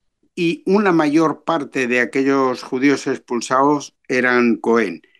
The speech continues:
y se afincaron en una, bueno, una ciudad de Marruecos con, que se llama Debdú. Y hay una, una historia preciosa sobre esa ciudad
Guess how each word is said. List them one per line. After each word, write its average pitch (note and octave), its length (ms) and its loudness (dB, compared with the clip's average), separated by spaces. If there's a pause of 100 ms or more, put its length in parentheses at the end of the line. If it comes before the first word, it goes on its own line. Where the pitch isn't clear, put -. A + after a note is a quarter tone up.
(420)
y C#3 320 4
se B2+ 240 -4
afincaron B2 720 -2
en A#2+ 160 0
una, A#2 640 -2 (100)
bueno, A#2 220 -12
una B2 300 -4
ciudad B2+ 440 -2
de A#2 160 -2
Marruecos C3+ 720 0
con, A2 320 -8 (220)
que A#2 120 -8
se - 180 -8
llama A2+ 200 0
Debdú. G2+ 600 0 (680)
Y C3 160 0
hay A2 200 0
una, B2 200 0 (140)
una B2+ 260 0
historia B2+ 720 -2
preciosa B2 640 -4
sobre A#2 680 0
esa B2 360 -4
ciudad C#3 460 -2